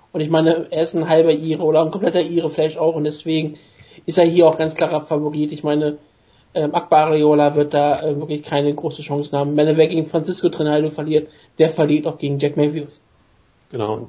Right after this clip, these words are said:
Speaker 2: Jake Matthews muss sein Nickname, finde ich, ändern. Celtic Kid ist nicht so schön, er sollte Celtic Dragon sich nennen und noch ein paar schlimme Tattoos sich holen. Dann wird das erst recht was. Und ich halte weiter viel von ihm. Akbar Areola ist halt so ein, so ein Gatekeeper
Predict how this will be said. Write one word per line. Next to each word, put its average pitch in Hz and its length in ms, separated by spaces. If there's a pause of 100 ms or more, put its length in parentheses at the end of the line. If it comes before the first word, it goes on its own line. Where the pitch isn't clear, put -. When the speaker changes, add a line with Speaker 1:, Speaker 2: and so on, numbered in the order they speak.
Speaker 2:
Jake 123 180
Matthews 143 600
muss 147 260
sein 127 180
Nickname, 139 340
finde 135 200
ich, 123 140
ändern. 151 420
Celtic 139 380
Kid 175 200
ist - 120
nicht 151 120
so 135 120
schön, 139 180
er 127 60
sollte 127 280
Celtic 139 460
Dragon 143 340
sich 127 220
nennen 135 280
und 117 120
noch 107 120
ein 110 40
paar 110 140
schlimme 120 240
Tattoos 139 340
sich 120 160
holen. 120 340 (280)
Dann 101 160
wird 120 100
das 113 160
erst - 140
recht 107 200
was. 104 240
Und 113 200 (260)
ich 170 140
halte 135 240
weiter 113 260
viel 131 220
von 127 220
ihm. 127 280 (380)
Akbar 123 300
Areola 117 420
ist - 180
halt 120 160
so 110 100
ein, 107 200
so 113 100
ein 113 80
Gatekeeper 120 720